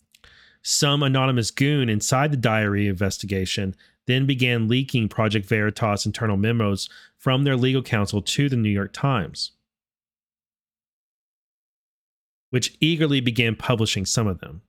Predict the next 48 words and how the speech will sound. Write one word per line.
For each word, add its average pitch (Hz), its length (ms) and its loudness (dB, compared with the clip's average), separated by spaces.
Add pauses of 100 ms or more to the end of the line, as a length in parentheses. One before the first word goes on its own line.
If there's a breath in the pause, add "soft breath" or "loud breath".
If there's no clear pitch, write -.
(960)
O'Keefe 127 360 0
filed 131 380 0
for 123 120 0
a 113 60 2
special 113 340 0
master 131 400 0
to 113 80 -2
be 107 120 2
appointed 101 540 -2 (420)
to 117 100 -2
step - 320 0
in 127 140 2
and 110 100 0
handle 147 300 0
the 117 100 0
matter. 82 360 -4 (600 soft breath)
That 123 200 0
special 127 340 0
master 127 540 2
appointed 120 360 0
by 110 120 2
the 101 100 -2
federal 110 240 0
judge 123 460 0
was 101 120 -2
Barbara 90 320 -4
Jones. 101 600 -4 (1400 soft breath)
In 120 60 -2
short 127 260 0
order, 135 320 2
Jones 120 400 0
ripped 120 440 0 (120)
the 123 100 0
D 110 240 2
O 107 100 2
J 107 220 2
and 104 120 2
F 98 160 -2
B 107 160 2
I 98 160 2
and 101 80 0
the - 20 2
New 104 80 2
York 104 140 -4
Times 104 260 -2
a 123 60 0
new 139 200 2
one 104 380 -2